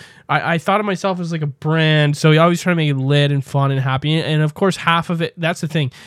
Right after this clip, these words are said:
is I will say to people that ask me, like, to follow, they're like, "Oh, like, what's, what's going on here?" This, that. I'm like,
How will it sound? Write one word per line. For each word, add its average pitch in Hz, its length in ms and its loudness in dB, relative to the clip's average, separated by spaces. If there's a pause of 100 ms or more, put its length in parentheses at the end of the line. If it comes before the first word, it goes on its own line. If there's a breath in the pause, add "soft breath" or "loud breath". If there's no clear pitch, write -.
(120)
is 147 240 2
I 202 300 2 (260)
will 185 320 4
say 196 360 -2
to 175 100 -2
people 123 400 -6
that 131 140 -4
ask 160 320 -2
me, 131 100 -2
like, 120 380 -8
to 131 100 -12
follow, 170 380 2
they're 127 100 -2
like, 127 180 -4
"Oh, 170 100 2
like, 160 260 0
what's, 160 140 -12
what's - 260 -10
going 247 240 -2
on 226 180 2
here?" 196 240 2
This, 180 140 -2
that. 165 140 2
I'm 147 100 -2
like, 139 180 -2